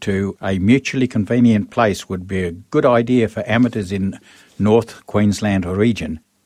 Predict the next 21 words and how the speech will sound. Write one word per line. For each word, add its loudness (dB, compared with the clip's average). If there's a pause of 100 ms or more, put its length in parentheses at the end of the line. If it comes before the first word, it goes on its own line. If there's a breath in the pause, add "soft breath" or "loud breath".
Such -2
an 2
event 0 (100)
is, 0 (140)
at -2
the -4
moment, 0
not -2
seen 0
as -2
a -2
particular -6
club -2
event, -4 (540 soft breath)
rather 2
as -4
a -2
gathering 0
of -2
like-minded -2
people. -8